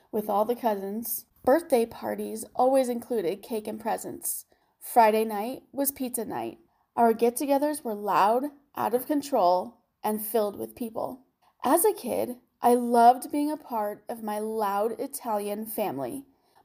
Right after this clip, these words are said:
My family is incredibly loving and accepting. I knew that I wanted to pass on our traditions to my own family someday. I wanted my kids to experience our Italian traditions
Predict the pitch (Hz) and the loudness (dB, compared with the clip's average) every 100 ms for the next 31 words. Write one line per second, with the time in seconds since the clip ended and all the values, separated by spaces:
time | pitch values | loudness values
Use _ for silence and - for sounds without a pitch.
0 | - 233 233 247 262 285 285 254 233 - | 0 2 4 4 4 2 0 -2 -6 2
1 | 240 220 247 254 233 208 226 247 269 - | 2 4 2 0 -2 0 0 -2 -4 -4
2 | 233 220 - 208 - 143 - 262 _ _ | -8 -6 -6 -6 -8 -10 -10 -14 _ _
3 | _ _ _ _ - 254 247 240 269 285 | _ _ _ _ 2 4 4 4 2 2
4 | 262 233 226 226 233 208 - 226 240 240 | 4 2 2 0 0 -4 -4 -2 -2 -2
5 | 214 214 - 208 220 240 240 214 214 208 | -2 -4 -4 -4 -4 -6 -6 -6 -8 -10
6 | 208 214 - _ _ _ - 277 285 - | -8 -8 -10 _ _ _ 0 4 4 2
7 | 240 294 320 226 196 147 120 - - - | 0 0 0 -2 -4 -6 -8 -10 -10 -10
8 | - - _ _ _ _ - - 262 311 | -10 -10 _ _ _ _ -2 4 6 6
9 | 330 320 339 339 240 196 196 - - 240 | 2 0 -2 -4 -6 -6 -6 -10 -6 -6
10 | 233 - 254 247 220 214 - - - 214 | -4 -2 -2 0 -4 -4 -6 -8 -10 -4
11 | 208 214 170 214 240 214 233 269 277 247 | -2 0 -2 -6 -6 -2 0 -2 -4 -6
12 | 202 202 208 208 - | -6 -8 -10 -8 -10